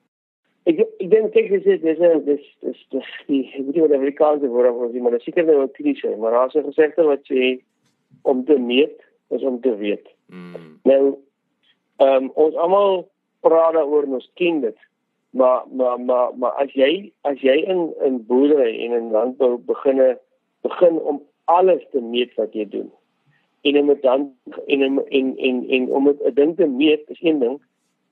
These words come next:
Speaker 1: maar die weetgedeelte is vir my van, "Okay, ek het nou hierdie inligting,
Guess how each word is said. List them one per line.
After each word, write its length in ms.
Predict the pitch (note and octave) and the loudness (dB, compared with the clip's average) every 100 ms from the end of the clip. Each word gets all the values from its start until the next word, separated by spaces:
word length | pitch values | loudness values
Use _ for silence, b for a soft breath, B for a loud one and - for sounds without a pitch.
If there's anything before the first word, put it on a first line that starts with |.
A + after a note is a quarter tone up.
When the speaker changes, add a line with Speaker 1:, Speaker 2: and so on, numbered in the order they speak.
| - | -16
Speaker 1:
maar 240 | - C3 | -2 0
die 160 | B2+ A2+ | 0 -2
weetgedeelte 800 | B2 F3+ - F3 B2+ B2 A#2+ C3+ | 0 0 -2 -4 -2 -2 0 -2
is 120 | B2+ - | -2 -2
vir 100 | C#3 | -2
my 180 | C3 | 0
van, 280 | B2 C3+ C3 | 2 0 0
"Okay, 280 | - C3+ D3 | -4 -2 0
ek 100 | C#3 | 0
het 140 | C3 C#3 | 0 2
nou 120 | G#3 | 2
hierdie 200 | E3+ C#3+ | 2 -2
inligting, 500 | C#3 C3 - C3 | 0 -2 -2 -6